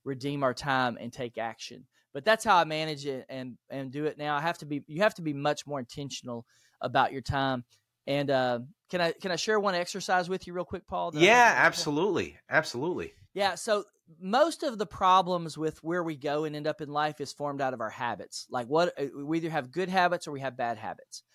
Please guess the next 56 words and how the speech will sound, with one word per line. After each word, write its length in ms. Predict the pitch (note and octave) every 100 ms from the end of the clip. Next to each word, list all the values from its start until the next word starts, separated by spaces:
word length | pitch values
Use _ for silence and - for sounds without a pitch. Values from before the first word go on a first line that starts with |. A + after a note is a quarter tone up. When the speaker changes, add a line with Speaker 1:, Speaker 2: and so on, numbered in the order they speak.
| _ - _ _ _ -
Speaker 1:
Unfortunately, 560 | F3+ C#4 C#4+ - G3
most 260 | F3 F3+ F3
of 80 | C#3+
us 100 | C#3+
have 160 | B2+
bad 180 | B2+ A#2+
habits. 380 | A#2+ G2 - -
Like, 160 | C3
I 100 | D3+
just 220 | D#3 D#3+ D#3
outlined 380 | C#3+ C#3+ D3
a 40 | C3+
couple 260 | D3 C3
of 60 | A#2+
mine, 180 | A#2+ A2+
a 40 |
lot 200 | C3 C#3
of 100 | B2+
entertainment. 640 | C3+ C3 C#3+ C3+ C3 C3 - _ _ _ -
Uh, 300 | A#2+ A#2 G#2+ _ -
I 100 | D3
did 180 | E3 D#3+
not 160 | D#3 D3
exercise 520 | D3 C3+ - C3 B2
as 80 | A#2+
much 240 | C3 -
as 60 | B2
I 80 |
should, 340 | - - C#3 A#2
so 100 | B2
I'm 100 | A2+
dealing 200 | B2+ B2
with 100 | A#2
some 120 | G#2+
health 280 | G#2+ C#3 -
issues. 480 | C3+ - C3 B2 - _ _ -
I'm 120 | C3
trying 240 | C3 C3+ C3
to 60 |
get 180 | B2+ A2
ba-, 220 | B2+ B2+ -
better 280 | C3 B2 G#2+
at 100 | -
that. 180 | G2 - _ - _ -
But 100 | F3
if 160 | E3+
you 140 | C4+ D#4
would 100 | G#3+
just 240 | F#3+ -
sit 200 | G#3+ G3+
down, 220 | F3+ E3
take 180 | F3+ F#3+
a 40 |
piece 240 | F#3+ G3+ G3
of 80 | F#3+
paper, 440 | C#3+ B2+ C3